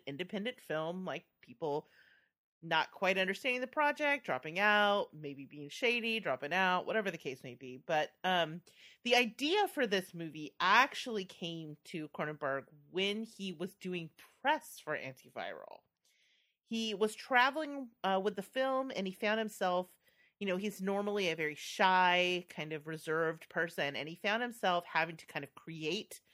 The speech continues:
from scratch a public persona so that he could deal with the press and publicity of the movie.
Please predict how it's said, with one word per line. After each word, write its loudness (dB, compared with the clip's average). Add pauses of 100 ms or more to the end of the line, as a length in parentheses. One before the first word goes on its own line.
(400)
from 2
scratch 4
a -4
public -2 (120)
persona -2 (580)
so 6
that 2
he -6
could -8
deal 2
with 2
the 0
press 2
and -4
publicity -6
of -8
the -10
movie. -12